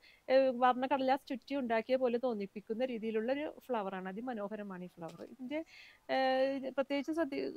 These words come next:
ഉം, നമ്മുടെ കാലാവസ്ഥയിൽ പിടിക്കുകയും നന്നായി പിടിക്കുകയും പൂവിടുകയും ചെയ്യുന്ന ചെടി തന്നെയാണ് Azalea plants. ഏ, പിന്നെ ശ്രദ്ധിക്കേണ്ട കാര്യം എന്ന് വെച്ചാൽ അധികം, ഏ,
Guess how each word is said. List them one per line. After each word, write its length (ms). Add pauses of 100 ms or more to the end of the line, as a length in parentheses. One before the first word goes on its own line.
(140)
ഉം, 460
നമ്മുടെ 240
കാലാവസ്ഥയിൽ 540
പിടിക്കുകയും 600
നന്നായി 260
പിടിക്കുകയും 540 (100)
പൂവിടുകയും 500
ചെയ്യുന്ന 260
ചെടി 260
തന്നെയാണ് 220
Azalea 340
plants. 480 (460)
ഏ, 140
പിന്നെ 180
ശ്രദ്ധിക്കേണ്ട 400
കാര്യം 200
എന്ന് 80
വെച്ചാൽ 180
അധികം, 260 (100)
ഏ, 80